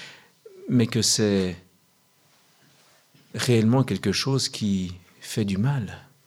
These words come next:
Seigneur, donne-nous en même temps de la compassion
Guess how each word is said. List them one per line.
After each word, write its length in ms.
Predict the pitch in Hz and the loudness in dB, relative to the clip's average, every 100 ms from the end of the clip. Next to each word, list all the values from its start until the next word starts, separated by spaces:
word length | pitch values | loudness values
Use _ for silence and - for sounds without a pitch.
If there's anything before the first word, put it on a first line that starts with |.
| _ _ _ _ _ _ _ _ _ _ 988 988 _ 1017 _ _ 988 _ _ _ _ _ _ _ _ _ _ | _ _ _ _ _ _ _ _ _ _ _ _ _ _ _ _ _ _ _ _ _ _ _ _ _ _ _
Seigneur, 380 | - 117 117 104 | -6 0 2 2
donne-nous 380 | 104 123 139 165 | 4 6 6 6
en 100 | 123 | 6
même 180 | 120 113 | 4 2
temps 140 | 131 | 2
de 80 | 117 | 2
la 160 | 104 | 0
compassion 680 | 101 127 113 113 - 117 117 | -2 -4 -4 -2 -2 -2 -4